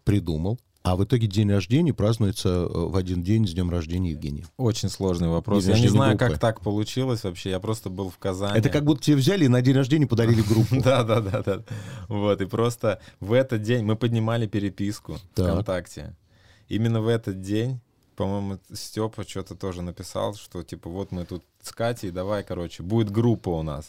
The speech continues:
Speaker 1: Мгм.
Speaker 2: Вот. А я, естественно, двадцать шестое декабря, я не, не совсем в трезвом <laughs> состоянии, уже где-то в Казани,
Speaker 1: Так.
Speaker 2: праздную день рождения. Вот. Я такой: «Кайф, вообще, отлично, супер, ребята, давайте делать группу».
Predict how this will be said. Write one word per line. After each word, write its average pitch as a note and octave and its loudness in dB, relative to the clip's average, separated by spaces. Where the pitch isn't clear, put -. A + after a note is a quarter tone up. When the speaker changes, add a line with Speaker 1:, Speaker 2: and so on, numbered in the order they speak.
Speaker 1:
Мгм. F#2 0
Speaker 2:
Вот. E2 -4
А F2 -2
я, A2+ 2
естественно, F#2 -4
двадцать F#2 -2
шестое G#2 -2
декабря, G2+ -2
я F#2 -4
не, F#2 -6
не G2+ -6
совсем G#2 -6
в - -8
трезвом G#2+ -2
<laughs> - -6
состоянии, A#2 0
уже G#2+ -2
где-то G#2 -4
в - -18
Казани, G#2+ -2
Speaker 1:
Так. - -16
Speaker 2:
праздную A2 2
день G#2+ 0
рождения. G#2 -2
Вот. G2 -6
Я A2 2
такой: G#2+ 0
«Кайф, C#3 2
вообще, A#2 0
отлично, A#2 -2
супер, B2+ -4
ребята, G#2+ -2
давайте C3 2
делать C#3+ 2
группу». D#3 2